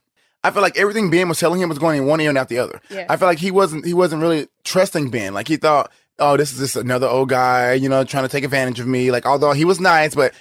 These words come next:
Speaker 1: he still wants something in return later on. Something's
Speaker 2: Or
Speaker 1: gonna,
Speaker 2: his
Speaker 1: whatever.
Speaker 2: words are empty.
Speaker 1: Yeah, words are empty or something. Um, so the fact that he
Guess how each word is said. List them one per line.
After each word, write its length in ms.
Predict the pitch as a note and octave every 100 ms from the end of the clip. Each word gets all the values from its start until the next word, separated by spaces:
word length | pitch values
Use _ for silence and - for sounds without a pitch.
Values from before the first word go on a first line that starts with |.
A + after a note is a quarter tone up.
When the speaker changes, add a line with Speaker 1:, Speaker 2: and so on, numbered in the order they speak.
| _ _ C3+ -
Speaker 1:
he 140 | F3
still 320 | - G#3 G#3
wants 260 | F3+ F3 C#3
something 260 | D#3+ D3+ D#3
in 80 |
return 360 | D3+ D#3+ D#3 D3
later 220 | D3 D3
on. 180 | C3+ B2
Something's 360 | - E3+ E4 C#4
Speaker 2:
Or 20 |
Speaker 1:
gonna, 180 | D#4 C#4+
Speaker 2:
his 80 | C4
Speaker 1:
whatever. 220 | D3+ D3
Speaker 2:
words 180 | G#3 G3
are 40 |
empty. 380 | F3 G3 D#3+ C#3
Speaker 1:
Yeah, 220 | F#3+ F3
words 280 | C#3+ D#3 D#3+
are 40 | E3
empty 400 | G3+ G3+ C#3+ A2+
or 40 |
something. 400 | A2+ E3 C3+ C#2+ - _ _ -
Um, 200 | E3 D#3+
so 180 | F3 D#3+
the 80 | C#3+
fact 260 | F#3 G3
that 100 | F#3
he 120 | F3